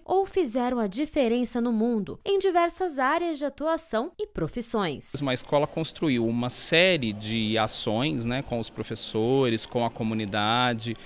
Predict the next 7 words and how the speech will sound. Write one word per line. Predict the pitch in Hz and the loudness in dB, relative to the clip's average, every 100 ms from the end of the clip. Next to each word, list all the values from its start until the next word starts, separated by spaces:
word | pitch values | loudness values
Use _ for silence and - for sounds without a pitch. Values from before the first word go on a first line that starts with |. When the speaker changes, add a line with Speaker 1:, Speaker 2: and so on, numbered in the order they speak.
| - - | -18 -2
Speaker 2:
com | 143 147 | 2 2
os | 127 | 2
nossos | 127 120 - - | 0 0 -2 -4
parceiros, | - 110 - - 113 120 139 170 - - - - - | -2 -2 -2 0 0 0 -2 -6 -8 -14 -16 -12 -2
ah, | 143 143 143 | 2 2 2
pra | - 170 | 2 2
trabalhar | 180 175 190 147 143 180 | 4 6 6 6 4 2